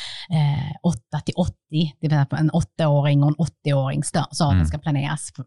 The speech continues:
Speaker 1: för oss alla. Eh, men när jag läste hennes manifest om den här femton minutersstaden var ju att, eh, på kvällarna så ska, eh, parkerna bli sportsanläggningar och man ska öppna upp taken för, eh, eh,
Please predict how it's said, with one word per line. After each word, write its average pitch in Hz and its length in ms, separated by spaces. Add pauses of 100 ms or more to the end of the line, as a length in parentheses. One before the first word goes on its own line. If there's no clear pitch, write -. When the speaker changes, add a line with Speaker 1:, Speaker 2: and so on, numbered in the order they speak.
Speaker 1:
för 143 80
oss 143 160
alla. 143 300 (600)
Eh, 151 460 (920)
men 185 80
när 190 80
jag 185 40
läste 208 240
hennes 226 200
manifest 180 520
om 165 60
den 175 80
här 170 60
femton 175 340
minutersstaden 160 500
var 165 120
ju 165 100
att, 165 140 (240)
eh, 156 400 (120)
på - 80 (200)
kvällarna 202 520
så - 140
ska, - 200
eh, - 880
parkerna 165 540
bli 151 120
sportsanläggningar 151 1160 (120)
och - 140
man 156 100
ska - 140
öppna 156 180
upp - 140
taken 147 600
för, 139 440
eh, - 460 (160)
eh, - 460